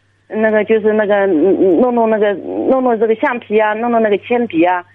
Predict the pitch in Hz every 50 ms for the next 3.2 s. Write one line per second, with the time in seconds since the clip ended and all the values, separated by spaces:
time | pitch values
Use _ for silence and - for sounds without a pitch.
0 | _ _ _ _ _ _ _ _ _ - 190 196 196 196 196 196 - 214 214 226
1 | 214 208 202 202 196 202 - 254 226 220 220 - 269 254 214 240 226 220 220 220
2 | 226 220 202 180 - 214 220 220 254 240 233 214 196 202 202 202 202 - - -
3 | - 190 208